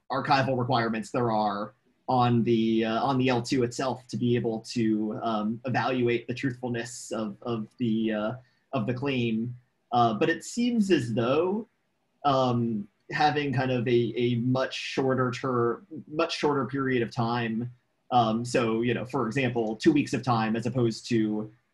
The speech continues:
um, as opposed to an infinite amount of time to, to actually prove that a false claim was made,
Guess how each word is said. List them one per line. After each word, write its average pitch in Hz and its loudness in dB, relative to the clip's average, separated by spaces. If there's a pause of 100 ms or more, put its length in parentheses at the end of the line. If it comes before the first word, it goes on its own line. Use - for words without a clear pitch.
(140)
um, 107 -2 (360)
as 131 2
opposed 139 2
to 127 2
an 120 2
infinite 127 -2
amount 110 -2
of 107 -8
time 107 -2
to, 113 -2 (200)
to 120 2
actually 117 -4
prove 123 2
that 117 0
a 117 -4
false 110 -6
claim 110 -2
was 107 -4
made, 107 0